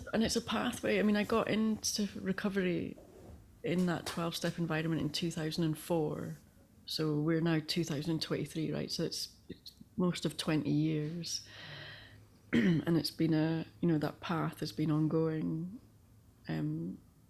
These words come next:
in, in various, in vari-, oh, in so many ways.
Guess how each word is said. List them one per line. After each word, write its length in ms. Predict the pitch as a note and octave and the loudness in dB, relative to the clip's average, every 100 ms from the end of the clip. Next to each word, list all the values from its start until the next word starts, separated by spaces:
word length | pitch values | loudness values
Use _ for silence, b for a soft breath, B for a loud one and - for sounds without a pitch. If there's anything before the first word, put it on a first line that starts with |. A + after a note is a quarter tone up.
| - - | -20 -8
in, 380 | E3 E3 D#3+ - - - - - - _ - | -2 0 0 -4 -12 -20 -20 -20 -20 _ 0
in 120 | F3 | 0
various, 920 | E3+ F3+ F#3 G3 F#3+ F3+ - - - - | 2 2 4 4 2 0 -2 -6 -8 -8
in 160 | F3 E3+ | -4 -4
vari-, 480 | E3 E3+ F3+ F#3+ - | -2 -2 -2 -2 -4
oh, 160 | - F3+ | -6 -4
in 140 | E3+ E3+ | -4 -2
so 380 | - G3+ G3+ | -2 0 0
many 260 | F#3+ E3 D#3+ | 2 0 0
ways. 600 | D#3 D#3 D3+ D#3 - - | -2 -4 -4 -6 -6 -8